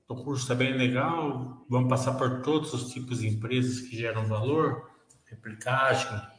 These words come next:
escalabilidade, asset light, asset heavy. No final a gente vai dar uma olhada no poder de lucro. Semana passada a gente fez a super quinta, então,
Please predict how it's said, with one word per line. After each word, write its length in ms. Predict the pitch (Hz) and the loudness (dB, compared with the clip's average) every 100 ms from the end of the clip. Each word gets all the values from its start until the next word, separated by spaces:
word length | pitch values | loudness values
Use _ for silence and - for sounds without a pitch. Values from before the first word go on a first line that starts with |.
| _ - - - - - | _ -18 -18 -18 -20 -16
escalabilidade, 1120 | - 123 107 104 101 127 127 127 123 - 104 | 2 4 6 4 0 4 8 8 8 6 2
asset 380 | 113 107 - 98 | 2 0 -2 -2
light, 540 | 110 131 123 107 - | 2 6 6 4 0
asset 480 | 113 110 - - - | 0 0 -4 -8 -8
heavy. 600 | - 123 135 120 - - - - - 123 127 123 123 127 - - - - - - _ | 0 2 4 0 -2 -6 -6 -6 -4 -4 -6 -4 -4 -4 -10 -16 -20 -20 -20 -20 _
No 100 | 131 | -4
final 240 | 127 135 135 | -2 2 2
a 20 | |
gente 120 | 127 | 2
vai 100 | 131 | 2
dar 120 | 131 127 | 4 6
uma 100 | 127 | 8
olhada 220 | 127 123 | 8 8
no 180 | 123 123 | 6 4
poder 240 | 127 127 | 4 4
de 80 | 127 | 4
lucro. 600 | 147 190 - - - - - - - - - - _ _ _ - 127 123 - - - - - - - - _ _ _ _ _ _ - | 2 0 -4 -12 -16 -20 -20 -20 -20 -20 -20 -20 _ _ _ -8 2 4 6 4 -2 -6 -12 -20 -20 -20 _ _ _ _ _ _ -8
Semana 340 | - 156 156 | 2 4 6
passada 360 | 160 - 160 151 | 6 10 8 8
a 40 | |
gente 120 | 147 | 4
fez 180 | 151 147 | 2 2
a 40 | |
super 400 | 139 - 160 160 - | 2 0 2 2 2
quinta, 720 | 196 208 208 185 190 - - | 4 6 6 2 0 -6 -8
então, 640 | 147 143 139 127 127 - | -2 0 0 0 -2 -2